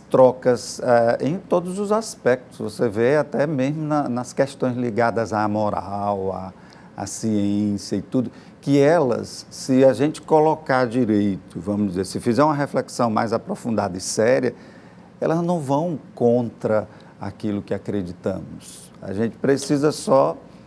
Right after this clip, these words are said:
vamos dizer, orientar bem essas coisas. Para mim, o maior desafio na minha vida de padre é, às vezes, é ter que encarar a intolerância religiosa. Como é que a gente fala de um Deus que nós acreditamos e aí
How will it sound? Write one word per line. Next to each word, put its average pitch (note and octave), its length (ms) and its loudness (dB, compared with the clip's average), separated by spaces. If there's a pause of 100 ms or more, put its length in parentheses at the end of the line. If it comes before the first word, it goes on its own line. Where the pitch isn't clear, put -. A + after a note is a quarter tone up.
(260)
vamos A#2+ 160 -2
dizer, A2+ 180 2
orientar B2+ 560 2
bem C3 380 0
essas G2+ 340 -10
coisas. - 560 -10 (420)
Para A2+ 160 4
mim, C#3+ 120 0
o E3 60 -2
maior D3 460 2
desafio C3 1120 -2
na G#2 100 -2
minha G2+ 220 -4
vida F#2+ 260 -6
de F#2 80 -6
padre G#2+ 480 -2 (320)
é, A#2 80 2
às A#2 140 2
vezes, A2 160 -2
é A2 180 -2 (640)
ter C#3+ 140 6
que C#3+ 160 -2
encarar A#2+ 420 4
a G#2+ 60 -2
intolerância G#2+ 800 0
religiosa. G2+ 960 -2 (320)
Como E3 100 -2
é F#3 40 0
que F#3 100 -4
a - 20 0
gente F#3 120 -4
fala C3 360 2
de A#2 160 -4
um C3+ 140 -4
Deus A#2 500 0
que - 120 -6
nós A#2 240 0
acreditamos A#2+ 1000 -2 (220)
e B2 140 2
aí C3+ 500 4